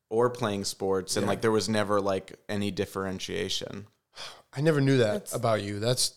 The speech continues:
Speaker 2: that is, that's amazing.
Speaker 1: Yeah, and so I was always
Speaker 2: That's amazing.
Speaker 1: bragging about your dad and, like,
Speaker 3: <laughs>
Speaker 1: my connection to him. "Do you know that my cousin is
Speaker 2: But your crew, that was a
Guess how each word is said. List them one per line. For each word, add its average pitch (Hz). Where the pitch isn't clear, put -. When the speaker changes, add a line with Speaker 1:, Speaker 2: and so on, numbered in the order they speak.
Speaker 2:
that 131
is, 104
that's 127
amazing. 113
Speaker 1:
Yeah, 180
and 131
so 147
I -
was 127
always 143
Speaker 2:
That's 120
amazing. 117
Speaker 1:
bragging 120
about 101
your 104
dad 311
and, -
like, -
Speaker 3:
<laughs> 110
Speaker 1:
my 104
connection 95
to 95
him. 101
"Do 120
you 185
know 196
that 180
my 147
cousin 147
is 131
Speaker 2:
But 175
your 165
crew, 185
that 240
was 165
a -